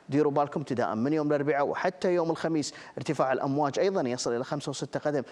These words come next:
فأجلوا أي نشاط بحري خلال أيام الأربعاء من بعد يوم، يوم الأربعاء والخميس والجمعة وحتى يوم السبت. ثلاثة وأربعين في يوم الخميس والصغرى ستة وعشرين، والهواء شمالي غربي من عشرين ل خمسة وستين كيلو متر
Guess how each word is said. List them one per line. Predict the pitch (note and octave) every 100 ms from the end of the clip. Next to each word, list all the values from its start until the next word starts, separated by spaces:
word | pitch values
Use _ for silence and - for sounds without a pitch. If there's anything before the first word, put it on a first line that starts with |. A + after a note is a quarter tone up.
| - -
فأجلوا | D3+ C#3 C3+ -
أي | D#3+ F3
نشاط | D#3 - C#3+ C3+ D3+
بحري | D3 D3 C#3 - -
خلال | G#3 F3+ C3+
أيام | D3+ D#3 D#3 D#3 - -
الأربعاء | D3 D#3+ F3 C#3 G#2+ A#2
من | D3+ C#3+
بعد | C3 C3 B2+
يوم، | D3 C#3+ C3+ - - -
يوم | A#2+ B2+
الأربعاء | B2+ D3+ C#3+ C#3 D3
والخميس | D#2 - G2 D#3 D#3+ -
والجمعة | A2+ A2 F#3 E3+
وحتى | F#3 F#3+ F3+ D3 A#2
يوم | D#3 F#3+
السبت. | - B2 -
ثلاثة | A#3+ A#3
وأربعين | A3 G#3+ A3
في | A3
يوم | G#3+ G3 - - F#3
الخميس | E3+ G#3+ A3 - - - -
والصغرى | D#3+ F#3+ F#3
ستة | F#3+ -
وعشرين، | F#3 E3+ - G#3 C#3+ - -
والهواء | C3 D3
شمالي | C#3+ D#3 D3
غربي | C#3 D#3+ C#3+
من | B2+ B2+
عشرين | C3 - D#3 C3
ل | A#2
خمسة | - A3 G#3+ C3+
وستين | B2 B2+ - B2
كيلو | A#2 C#3 A#2
متر | A#2 C3+ C3